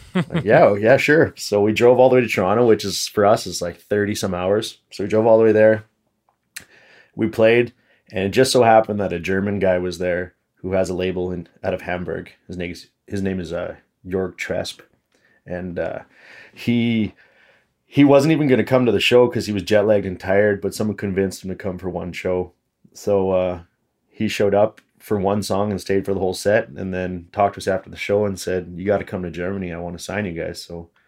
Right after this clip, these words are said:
Speaker 2: There you
Speaker 1: we
Speaker 2: go.
Speaker 1: started going, and we just hit it repeatedly, just a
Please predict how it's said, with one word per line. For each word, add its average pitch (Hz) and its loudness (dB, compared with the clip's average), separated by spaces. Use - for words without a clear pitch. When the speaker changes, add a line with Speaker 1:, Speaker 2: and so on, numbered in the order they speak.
Speaker 2:
There 101 -16
you 101 -12
Speaker 1:
we 101 -16
Speaker 2:
go. 92 -4
Speaker 1:
started 95 -4
going, 104 2
and 98 -2
we 98 -2
just 95 -8
hit 101 0
it - 0
repeatedly, 104 -2
just 87 -10
a - -20